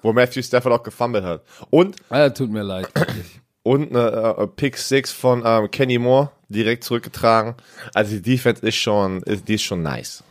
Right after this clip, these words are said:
Speaker 1: von den Indianapolis
Speaker 2: Und Phillip
Speaker 1: Colts.
Speaker 2: Rivers, guck mal, die gewinnen, wenn sie gut Defense spielen, die Indianapolis Colts, was sie
Speaker 1: Und
Speaker 2: tun.
Speaker 1: und
Speaker 2: Und Phillip Rivers
Speaker 1: ja.
Speaker 2: keine Interception schmeißt.
Speaker 1: Ach so.
Speaker 2: Und er hat drei Touchdowns, keine Interception geschmissen, Quarterback Rating hundertdreiundzwanzig Komma fünf.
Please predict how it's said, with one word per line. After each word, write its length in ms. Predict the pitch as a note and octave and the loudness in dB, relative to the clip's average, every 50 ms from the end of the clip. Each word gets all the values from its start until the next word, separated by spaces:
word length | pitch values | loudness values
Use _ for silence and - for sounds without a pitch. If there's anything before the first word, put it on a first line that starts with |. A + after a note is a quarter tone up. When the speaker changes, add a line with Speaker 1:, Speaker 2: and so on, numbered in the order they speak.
| _ - - - | _ -20 -18 -16
Speaker 1:
von 100 | - E2 | -16 -14
den 100 | E2 E2 | -12 -12
Indianapolis 360 | D#2+ - - - - - F3 E3+ | -12 -12 -12 -10 0 2 4 4
Speaker 2:
Und 60 | D3+ - | 4 2
Phillip 280 | - C4 A#3 A3 F3 C3+ | 0 2 4 4 2 4
Speaker 1:
Colts. 60 | D3 | 4
Speaker 2:
Rivers, 380 | F3 G3 F#3 A3 A3+ A3 - | 4 4 6 4 2 2 2
guck 120 | - A3+ G#3 | 0 2 2
mal, 100 | G3 C#3 | 2 2
die 120 | C3+ C#3 B2 | 0 2 0
gewinnen, 420 | D3 B2+ A2 D3 G3 A#3 A3+ G3+ | 0 2 4 2 4 4 4 4
wenn 160 | F3 E3+ D#3+ | 2 2 0
sie 220 | C#3 D3 D3 D3 C3 | 0 0 -2 -2 -2
gut 340 | A#2+ A#2 C#3+ G#3 A#3 - | -4 -4 -2 -2 -2 0
Defense 380 | A3+ A#3 A#3+ - G3 D#3 C3+ - | 0 0 0 0 -2 -2 -2 -4
spielen, 240 | - - B2+ B2+ C3 | -4 -2 -2 0 0
die 80 | B2+ | 0
Indianapolis 600 | A#2+ A#2 A#2+ A#2 A2 A2 G2+ G2 - G#2 G#2 - | 0 0 0 0 0 -2 -2 -4 -4 -6 -6 -6
Colts, 280 | - - B2+ E3+ - - | -4 -6 -6 -6 -6 -6
was 100 | E3+ C#3+ | -6 -6
sie 80 | E3 G3+ | -4 -4
Speaker 1:
Und 100 | G#3 - | -2 0
Speaker 2:
tun. 160 | D3 C3 C#3 E3 G#3+ - _ _ _ _ _ _ _ | 0 0 0 -2 -4 -8 _ _ _ _ _ _ _
Speaker 1:
und 60 | - | -2
Speaker 2:
Und 140 | F3+ F3 - | -2 2 2
Phillip 260 | A#3+ B3+ A#3 G3 D3+ | 4 4 4 4 4
Rivers 260 | F#3 G#3 F3+ E3+ E3+ | 4 4 4 4 2
Speaker 1:
ja. 40 | F3 | 4
Speaker 2:
keine 260 | F3+ F3 F3 F3 E3+ | 4 6 6 6 6
Interception 600 | E3+ E3 F3+ F3 - - B3 B3+ - - F3+ C#3 | 6 6 4 4 4 2 0 0 0 0 -2 -2
schmeißt. 420 | A2 - B2 G#2 F#2 D2+ - - _ _ _ _ | -2 0 -2 -2 -2 -4 -8 -14 _ _ _ _
Speaker 1:
Ach 80 | B2 | -18
so. 100 | B2 - | -6 -2
Speaker 2:
Und 60 | C3 B2+ | 0 2
er 80 | A#2 | 2
hat 120 | A2 - - | 0 0 0
drei 160 | A#2 A#2+ A#2+ | 2 2 2
Touchdowns, 640 | - - D3 D#3+ E3 - - F3 E3+ E3+ E3+ - - | 2 2 2 2 2 2 2 2 2 2 2 -2 -2
keine 240 | - D#3 C3+ C3 B2 | -2 0 0 2 0
Interception 500 | A#2+ B2 A#2+ G#2+ - E3+ E3 - - D3+ | 2 0 0 0 0 -2 -2 -4 -4 -4
geschmissen, 680 | D3+ D3 - - - D3+ D3+ C#3 - D#3 D3 C#3+ C#3 C3+ - | -4 -2 -2 -2 -2 -2 -2 -2 -2 -2 0 0 -2 -2 -2
Quarterback 300 | - D3+ C#3 C#3 C3+ A#2+ A2+ | -2 0 2 2 2 0 2
Rating 340 | C3+ C3+ C3+ C3 B2 A#2 F#2+ | 2 2 2 2 0 -2 -2
hundertdreiundzwanzig 1400 | C3 C#3 C3+ C3 B2 - - - - - _ _ _ _ A#2+ A#2+ B2+ C3 B2+ B2 - C#3 B2+ A2+ A#2 A#2+ - | -2 0 0 0 0 -2 -4 -12 -20 -20 _ _ _ _ -2 2 2 2 2 2 0 -2 -4 -4 -4 -8 -6
Komma 200 | - A#2 A2 G#2+ | -4 -4 -4 -2
fünf. 360 | - - G3+ G#3+ G#3+ - - | 2 2 4 4 4 0 -4